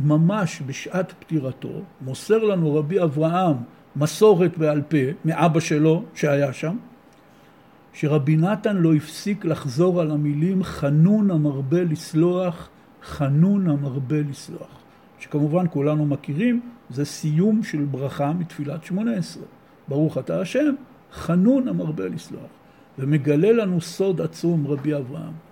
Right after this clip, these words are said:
חנון המרבה לסלוח זה בגימטריה נתן. כלומר, כל העניין של רבי נתן, אפילו הגימטריה של השם שלו התאים לזה, ואלה היו המילים האחרונות על שפתיו שהוא נפטר מן העולם,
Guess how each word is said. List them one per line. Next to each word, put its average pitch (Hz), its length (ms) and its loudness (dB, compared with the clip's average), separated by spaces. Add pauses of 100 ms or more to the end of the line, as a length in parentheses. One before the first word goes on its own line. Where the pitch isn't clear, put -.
(800)
חנון 196 540 4
המרבה 156 400 -2
לסלוח 180 560 -2
זה 165 120 -2
בגימטריה 180 1040 -2 (260)
נתן. 147 460 0 (1800)
כלומר, 160 380 4 (120)
כל 233 360 2
העניין 202 520 2
של 175 180 -4
רבי 160 280 2
נתן, 165 460 0
אפילו 165 300 -2
הגימטריה 160 680 2
של 151 180 -2
השם 240 300 2
שלו 160 280 0
התאים 147 300 0
לזה, 147 320 0 (440)
ואלה 180 220 4
היו 180 200 4
המילים 175 500 4
האחרונות 175 580 -2
על 165 80 0
שפתיו 170 520 -4
שהוא 156 180 -4
נפטר 175 400 -2
מן 165 200 0
העולם, 165 540 0